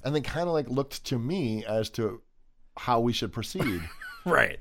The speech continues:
Speaker 1: 'Cause I don't think she's ever encountered this before.
Speaker 2: Right.
Speaker 1: And I go, "Um, I'm gonna, I'm gonna finish this 'cause it's funny.
Speaker 2: Right.
Speaker 1: And then I'm gonna go. I'm just not gonna do the second scene."
Speaker 2: Yeah.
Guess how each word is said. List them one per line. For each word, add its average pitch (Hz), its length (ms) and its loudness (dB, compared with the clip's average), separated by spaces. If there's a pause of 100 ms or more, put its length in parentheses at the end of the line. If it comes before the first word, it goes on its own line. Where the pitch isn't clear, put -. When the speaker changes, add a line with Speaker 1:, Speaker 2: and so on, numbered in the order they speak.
(140)
Speaker 1:
'Cause 135 240 2
I 120 140 4
don't 113 280 -2
think 107 120 -4
she's 104 160 -6
ever 107 160 -2
encountered 170 360 -6
this 92 120 -4
before. - 320 -10 (100)
Speaker 2:
Right. 78 320 -2
Speaker 1:
And 147 100 2
I 147 100 4
go, 143 280 4 (400)
"Um, 196 400 2 (720)
I'm 190 80 -2
gonna, 277 220 0 (240)
I'm 147 80 -4
gonna 160 80 -2
finish 160 500 0
this 185 600 0 (680)
'cause 139 200 -2
it's 175 140 -6
funny. 113 560 -2 (240)
Speaker 2:
Right. 78 240 0 (720)
Speaker 1:
And 160 160 -2
then 170 120 0
I'm 175 80 0
gonna 175 160 -2
go. 156 400 2
I'm 127 160 -2
just - 120 -8
not 120 140 -4
gonna 131 100 -4
do 131 80 -2
the 123 80 -2
second 123 220 -6
scene." 104 280 -10 (260)
Speaker 2:
Yeah. 78 220 -4